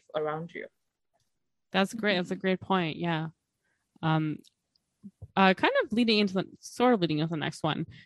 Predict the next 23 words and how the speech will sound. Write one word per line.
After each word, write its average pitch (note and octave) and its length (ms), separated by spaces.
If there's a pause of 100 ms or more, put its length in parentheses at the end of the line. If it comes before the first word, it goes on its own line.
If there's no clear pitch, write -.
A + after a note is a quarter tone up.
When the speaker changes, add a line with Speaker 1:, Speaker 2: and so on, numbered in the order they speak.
Speaker 2:
you, A3 160
Speaker 1:
Mm-hmm. G#3+ 100
Speaker 2:
you A3 160
led A3 340
twenty A3 340
plus F3+ 260
people E3+ 420
in F3 200
that E3 200
manager D#3 480
role D3 420 (340)
Speaker 1:
Mm-hmm. F3+ 120
Speaker 2:
and F3 440 (200)
the F3 80
broad A3 400
range G3+ 260
of F3 160
experiences, F#3 1080
seniorities, E3 640
kind E3 200
of D#3+ 100
outside E3+ 400
of D#3+ 100